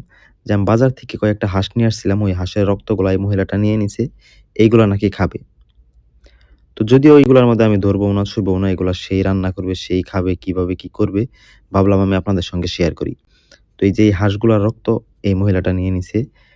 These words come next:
তো নিয়ে বাটিতে রাখছিল। দেখেন, বাটিতে কিছুক্ষণ পর রক্তগুলো একদম জমাট বেঁধে গেছে। রক্ত বাহিরে থাকলে এমনিতেই কিন্তু জমে একদম শক্ত হয়ে যায়। তো শক্ত হওয়ার পর সে গরম পানিতে এগুলো দিয়ে দিচ্ছে।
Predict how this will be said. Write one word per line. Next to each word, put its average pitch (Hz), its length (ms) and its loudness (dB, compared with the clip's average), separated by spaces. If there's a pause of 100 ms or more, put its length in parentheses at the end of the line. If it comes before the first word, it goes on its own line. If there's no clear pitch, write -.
(260)
তো 104 80 -2
নিয়ে 113 180 2
বাটিতে 117 320 2
রাখছিল। 110 320 -2
দেখেন, 98 320 -2
বাটিতে 95 280 -2
কিছুক্ষণ 110 440 -6
পর 131 200 2
রক্তগুলো 98 420 -2
একদম 92 260 -6
জমাট 101 260 -2
বেঁধে 92 220 -4
গেছে। 80 240 -8 (180)
রক্ত 110 380 -6
বাহিরে 117 340 -2
থাকলে 113 320 -6
এমনিতেই 107 360 -4
কিন্তু 101 260 -8
জমে 101 280 -2
একদম 95 200 -4 (100)
শক্ত - 220 -12
হয়ে 92 200 -2
যায়। 90 200 -6 (440)
তো - 60 -8
শক্ত - 320 -4
হওয়ার 127 200 4
পর 117 240 4 (260)
সে - 220 -10
গরম 117 280 4
পানিতে 117 300 0
এগুলো 101 200 0
দিয়ে 104 180 2
দিচ্ছে। - 300 -6